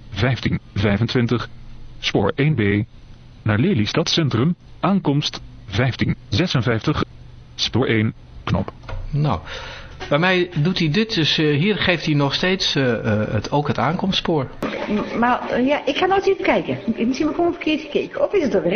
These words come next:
Speaker 3: in gekomen? Dat kan natuurlijk ook. Dat zou heel fijn zijn. Want ik dacht ook dat ik ergens wat miste bij de overstappen. Nou, ik zal eens even kijken of het toch goed werkt. Maar ik vind ook
Speaker 2: Oké, het laatste viel weer weg, eh, Alwin. Die zit ook af en toe een beetje gebrokkeld.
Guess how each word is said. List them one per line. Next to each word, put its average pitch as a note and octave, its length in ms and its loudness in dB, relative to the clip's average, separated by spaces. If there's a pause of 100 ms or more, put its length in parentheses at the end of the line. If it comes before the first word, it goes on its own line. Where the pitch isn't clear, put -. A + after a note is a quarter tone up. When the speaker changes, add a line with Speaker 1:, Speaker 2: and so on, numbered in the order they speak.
Speaker 3:
in E4+ 60 -4
gekomen? D#4 400 2
Dat G#3+ 80 2
kan C4 140 2
natuurlijk E3 320 0
ook. F4 340 0
Dat A3 80 0
zou G3+ 140 2
heel E3+ 120 0
fijn A3 280 0
zijn. D4+ 280 0 (720)
Want B3 160 0
ik C4 100 2
dacht D4+ 220 -2
ook B3 80 0
dat C4 80 2
ik C4 100 -2
ergens D4 260 0
wat G#3+ 140 0
miste D4 280 0
bij B3+ 100 4
de A3+ 80 -2
overstappen. D4+ 760 0
Nou, A#3 200 0
ik A3+ 80 -4
zal D#4 120 2
eens D4+ 100 -2
even D4 180 0
kijken E3 360 -2
of F3+ 80 -10
het F#3 120 -4 (200)
toch - 320 -4 (560)
goed G#3+ 160 -2
werkt. B2+ 420 -4 (280)
Maar A#3 100 2
ik C4 100 -2
vind B3+ 180 0
ook A#3+ 200 -4
Speaker 2:
Oké, B2+ 220 0 (380)
het - 120 -4
laatste C3+ 300 2
viel C3 180 0
weer A#2 140 2
weg, C3+ 300 0
eh, C3+ 260 2
Alwin. C3 320 2
Die A#2 100 2
zit A#2+ 200 0
ook A2+ 120 0
af B2 160 0
en A#2 60 -2
toe A#2+ 160 0
een G#2+ 60 0
beetje A2+ 440 0
gebrokkeld. B2+ 680 -2